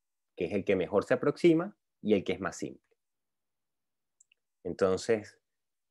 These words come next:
eh, de esa manera tú puedes jerarquizar los modelos. Yo puedo jerarquizarlos. Los puedo jerarquizar solo por precisión, que sería el que me dé menos error respecto al, a la observación,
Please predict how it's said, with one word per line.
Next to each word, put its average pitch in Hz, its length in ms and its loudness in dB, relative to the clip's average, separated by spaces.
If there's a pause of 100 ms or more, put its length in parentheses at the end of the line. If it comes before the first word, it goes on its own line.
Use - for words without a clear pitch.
eh, 87 560 -2 (420)
de 87 120 -2
esa 95 160 -2
manera 95 260 2
tú 104 120 -6
puedes 98 340 -2 (340)
jerarquizar 107 720 2
los 104 160 -2
modelos. 76 380 -6 (300)
Yo 87 180 -4
puedo 87 380 0
jerarquizarlos. 107 840 0 (1500)
Los 101 100 -2
puedo 127 140 4
jerarquizar 131 460 4
solo 170 380 4
por 160 160 2
precisión, 175 680 -4 (320)
que 107 80 -2
sería 104 260 4
el 110 80 4
que 127 100 0
me 120 120 4
dé 107 120 4
menos 135 240 2
error 120 280 2
respecto 110 360 -4
al, 85 260 -4
a 85 80 -6
la 85 120 -2
observación, 123 680 -4